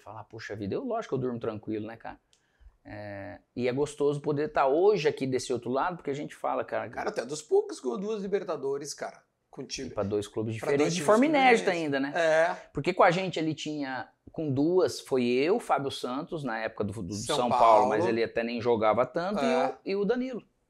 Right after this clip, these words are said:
Speaker 2: E o Danilo ganhou de São Paulo também.
Speaker 1: Isso daí.
Speaker 2: Em dois mil e cinco,
Speaker 1: Só que o
Speaker 2: né?
Speaker 1: São Paulo, naturalmente, já tinha, aquele time deles era
Speaker 2: Pá.
Speaker 1: impressionante. É, e, e, e essa questão de você ganhar por dois times, o peso é muito,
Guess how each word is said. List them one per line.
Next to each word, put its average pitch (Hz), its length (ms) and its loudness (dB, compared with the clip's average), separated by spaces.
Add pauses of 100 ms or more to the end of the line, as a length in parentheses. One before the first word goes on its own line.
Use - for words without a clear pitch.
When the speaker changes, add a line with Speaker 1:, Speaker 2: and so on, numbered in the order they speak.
(140)
Speaker 2:
E 160 80 -4
o 156 40 -2
Danilo 160 300 -2
ganhou 175 140 0
de 170 60 -12
São 185 160 -2
Paulo 175 260 4
também. 233 340 -2
Speaker 1:
Isso 107 280 0
daí. 226 160 -4
Speaker 2:
Em - 20 -6
dois 123 140 -4
mil 135 100 -8
e 135 60 -8
cinco, - 1040 -10
Speaker 1:
Só 120 100 6
que 113 80 0
o 117 60 0
Speaker 2:
né? - 40 -2
Speaker 1:
São 120 160 2
Paulo, 117 300 6
naturalmente, 113 520 2
já 151 100 4
tinha, 160 160 -6
aquele 135 180 0
time 113 220 -4
deles 104 260 0
era 90 320 -4 (220)
Speaker 2:
Pá. 180 200 0 (460)
Speaker 1:
impressionante. 92 920 -10 (460)
É, 92 880 -10 (240)
e, 117 840 -6
e, 117 60 -4
e 123 60 4
essa 147 240 4
questão 135 300 -2
de 123 80 -4
você 120 200 -4
ganhar 117 260 -4
por 117 140 -2
dois 117 280 -2
times, 147 320 -6
o 127 40 -4
peso 127 440 -8
é 110 40 -4
muito, 117 960 -10